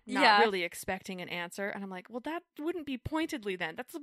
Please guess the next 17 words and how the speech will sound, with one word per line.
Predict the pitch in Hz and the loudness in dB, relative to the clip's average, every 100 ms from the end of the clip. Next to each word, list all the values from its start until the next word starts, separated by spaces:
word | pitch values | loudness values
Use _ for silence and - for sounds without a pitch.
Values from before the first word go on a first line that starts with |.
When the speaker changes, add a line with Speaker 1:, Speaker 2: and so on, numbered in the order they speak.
| 285 | 4
Speaker 1:
wrong | 370 440 381 | 8 8 6
use | 311 381 359 | 4 4 2
of | 269 | 0
what | 294 | -2
you're | 277 | -2
trying | 285 403 392 359 | 0 4 4 2
to | 294 | -4
say." | - - 247 | 2 2 4
Speaker 2:
<laughs> | 370 311 381 370 370 320 254 247 277 - 453 311 427 359 | 6 6 6 6 6 6 4 6 6 6 4 4 4 0
Speaker 1:
Um, | 285 - - - - | 0 -2 -8 -12 -12
so | 320 302 | -10 -4
there's | 330 | -2
just | 294 320 | -2 -4
a | |
lot | 330 269 226 | 4 6 6
of, | 214 | 2
like, | 202 185 | -4 -6